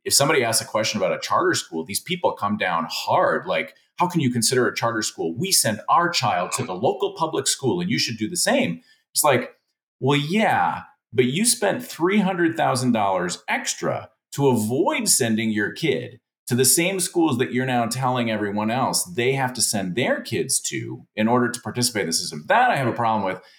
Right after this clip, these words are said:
And again, I, I agree. Like, there are deep ironies, and the policies that we've enacted encourage these kind of perverted behaviors, right? And people working hard, doing their best, gaming the system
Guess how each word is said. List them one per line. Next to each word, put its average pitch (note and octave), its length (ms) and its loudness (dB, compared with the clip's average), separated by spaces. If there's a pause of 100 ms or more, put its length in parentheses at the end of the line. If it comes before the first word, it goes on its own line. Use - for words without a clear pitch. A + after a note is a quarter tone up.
(120)
And E3 140 4
again, D#3+ 300 2
I, A#2 180 0 (100)
I C#3 120 0
agree. A2+ 480 2
Like, G2+ 280 -2 (220)
there B2 320 4
are G#2+ 480 2 (400)
deep E3 300 4
ironies, E2+ 760 0 (360)
and G#2+ 240 2
the - 240 -2
policies B2 1120 0
that G#2+ 140 2
we've A2+ 240 2
enacted A2 840 -2
encourage D3+ 680 2
these A2+ 200 -2
kind A2+ 180 0
of G#2 200 -4
perverted A2 600 -2
behaviors, A#2 840 -2
right? G#3 300 2 (120)
And A2 300 2
people C#3+ 560 0 (280)
working C#3 360 2
hard, B2+ 440 2
doing C3 260 0
their C3+ 200 0
best, G#2+ 440 0 (140)
gaming C3+ 440 0
the E3 80 2
system B2 640 0